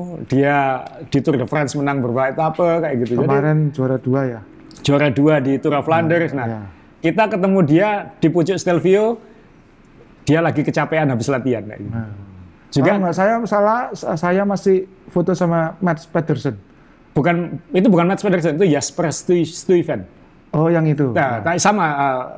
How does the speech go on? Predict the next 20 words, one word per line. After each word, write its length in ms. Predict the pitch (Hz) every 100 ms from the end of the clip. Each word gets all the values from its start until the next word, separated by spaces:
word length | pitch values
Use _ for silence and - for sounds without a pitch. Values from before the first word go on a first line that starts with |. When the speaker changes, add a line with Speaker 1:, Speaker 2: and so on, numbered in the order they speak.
| -
Speaker 1:
co-captain 460 | 175 170 165 180
juga 240 | 156 139 160
di 480 | 123 127 120 107 - - - - -
Trek 180 | - 131
Segafredo, 460 | - 139 123 135 147
tapi 260 | 156 175 143 - - _
bukan 240 | - 123 143
Mats 160 | 139
Pedersen 320 | - 131 110 117
waktu 200 | 104 110
itu. 80 | 113
Itu, 120 | 135
Speaker 2:
Oh, 100 | 165
bukan 180 | 147 147
yang 140 | 135 135
Speaker 1:
itu 100 | 147
Speaker 2:
Pedersen 160 | 180
Speaker 1:
Jasper, 340 | 156 135 127 143
Speaker 2:
ya? 160 | 117
Speaker 1:
ya, 0 | 120